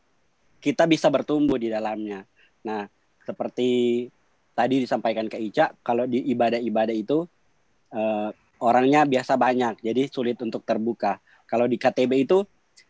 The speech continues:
eh, tempat yang bebas untuk kita terbuka, apalagi, eh, kita ada teman, ada sahabat di dalam K T B, kemudian kakak K D, kakak K T B yang selalu menuntun,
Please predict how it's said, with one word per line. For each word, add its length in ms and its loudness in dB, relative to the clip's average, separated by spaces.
eh, 360 4
tempat 400 2
yang 240 0
bebas 400 2
untuk 240 -6
kita 240 -6
terbuka, 640 -2
apalagi, 640 -2
eh, 380 -2
kita 240 2
ada 80 6
teman, 320 0
ada 200 -6
sahabat 440 -4
di 320 -4
dalam 240 -4
K 80 -8
T 160 -8
B, 160 2
kemudian 540 -2
kakak 240 -4
K 80 -2
D, 60 -4
kakak 320 -4
K 80 0
T 60 -2
B 160 4
yang 160 0
selalu 320 0
menuntun, 640 0